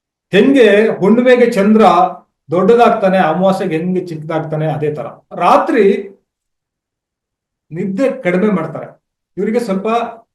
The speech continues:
ನಿದ್ದೆ ಸಮಸ್ಯೆ ಇರುತ್ತೆ, ಸರಿಯಾಗಿ ನಿದ್ರೆ ಬರೋದಿಲ್ಲ ಇವರಿಗೆ. ಯಾವಾಗ್ಲೂ ಶೀತಕ್ಕೆ ಸಂಬಂಧಿಸಿದಂತಹ ಸಮಸ್ಯೆ ಇವರಿಗಿರುತ್ತೆ. ಕೆಮ್ಮು, ಶೀತ, ಥೈರಾಯ್ಡ್ ಸಂಬಂಧಪಟ್ಟಂತಹ ಸಮಸ್ಯೆ ಇರುತ್ತೆ.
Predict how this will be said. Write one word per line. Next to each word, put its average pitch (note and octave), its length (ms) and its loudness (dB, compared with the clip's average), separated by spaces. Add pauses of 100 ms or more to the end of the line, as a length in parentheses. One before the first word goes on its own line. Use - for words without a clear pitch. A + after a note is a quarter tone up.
ನಿದ್ದೆ F3+ 340 -2
ಸಮಸ್ಯೆ F3 500 -2
ಇರುತ್ತೆ, - 480 -6 (420)
ಸರಿಯಾಗಿ G#3 400 0
ನಿದ್ರೆ D#3+ 380 -2
ಬರೋದಿಲ್ಲ D3+ 460 -4
ಇವರಿಗೆ. - 420 -16 (120)
ಯಾವಾಗ್ಲೂ B3 960 0
ಶೀತಕ್ಕೆ C#4 640 -2
ಸಂಬಂಧಿಸಿದಂತಹ G3 1000 -2
ಸಮಸ್ಯೆ F3 460 -6
ಇವರಿಗಿರುತ್ತೆ. D3+ 600 -4
ಕೆಮ್ಮು, F#3+ 580 0
ಶೀತ, F#3+ 340 -4 (1000)
ಥೈರಾಯ್ಡ್ G3 440 2
ಸಂಬಂಧಪಟ್ಟಂತಹ D#3+ 840 -6
ಸಮಸ್ಯೆ D3+ 400 -6
ಇರುತ್ತೆ. D3 560 -8